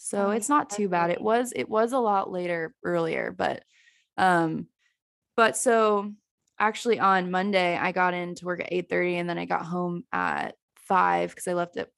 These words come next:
Speaker 1: four thirty and 'cause I had therapy at five thirty. So I was
Speaker 2: Oh,
Speaker 1: really
Speaker 2: that's
Speaker 1: proud of
Speaker 2: nice.
Speaker 1: myself for that because, um, I was having to rush to my, like, get on my FaceTime call with my therapist. And it was like, "Even this is rushed." <laughs>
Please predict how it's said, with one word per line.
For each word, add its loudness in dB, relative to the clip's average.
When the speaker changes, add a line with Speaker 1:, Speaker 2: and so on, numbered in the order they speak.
Speaker 1:
four -2
thirty -8
and -8
'cause -10
I 0
had -8
therapy -4
at -8
five -6
thirty. -10
So -6
I -4
was -8
Speaker 2:
Oh, -6
Speaker 1:
really -2
Speaker 2:
that's -6
Speaker 1:
proud -4
of -6
Speaker 2:
nice. -4
Speaker 1:
myself -8
for -8
that -2
because, -10
um, 0
I -2
was -4
having -4
to -6
rush -4
to -8
my, -4
like, -12
get 0
on 0
my -6
FaceTime -2
call -2
with -8
my -12
therapist. -6
And -8
it -10
was -10
like, -8
"Even 4
this 2
is -6
rushed." -4
<laughs> -2